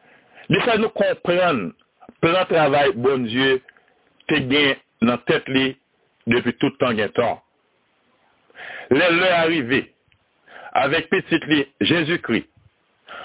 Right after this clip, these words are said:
Bondye fè moun pa li yo konnen plan travay li a. Pou lòt moun yo,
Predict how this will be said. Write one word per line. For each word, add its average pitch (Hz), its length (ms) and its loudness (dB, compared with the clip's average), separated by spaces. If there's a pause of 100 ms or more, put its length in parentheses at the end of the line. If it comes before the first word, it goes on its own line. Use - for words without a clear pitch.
Bondye 160 720 0 (180)
fè 156 200 0 (100)
moun 147 280 -2
pa 147 220 2
li 143 140 0
yo 143 100 2 (160)
konnen 139 540 0 (120)
plan 131 380 2 (120)
travay 117 520 0
li 101 160 -2
a. 98 140 4 (1700)
Pou - 140 2
lòt 220 300 2
moun 160 160 2
yo, 104 160 0